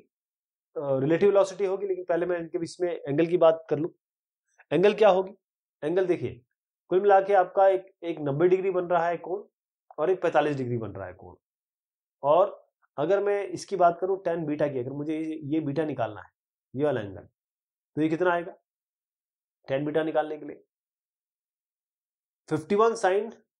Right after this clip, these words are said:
नाइंटी प्लस फ़ोर्टी फ़ाइव। अब हमने कंस्ट्रक्शन किया है, देखिए ये जो वीबी है, ये वीडब्ल्यू है, वीबी को जरा अपोजिट, अपोजिट डायरेक्शन में किया हमने माइनस वीबी।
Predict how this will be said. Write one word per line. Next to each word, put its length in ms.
नाइंटी 340
प्लस 220
फ़ोर्टी 200
फ़ाइव। 260
अब 100
हमने 200
कंस्ट्रक्शन 600
किया 180
है, 60
देखिए 320
ये 160
जो 100
वीबी 320
है, 180
ये 140
वीडब्ल्यू 320
है, 240
वीबी 200
को 100
जरा 140
अपोजिट, 420
अपोजिट 340
डायरेक्शन 300
में 120
किया 180
हमने 160
माइनस 360
वीबी। 180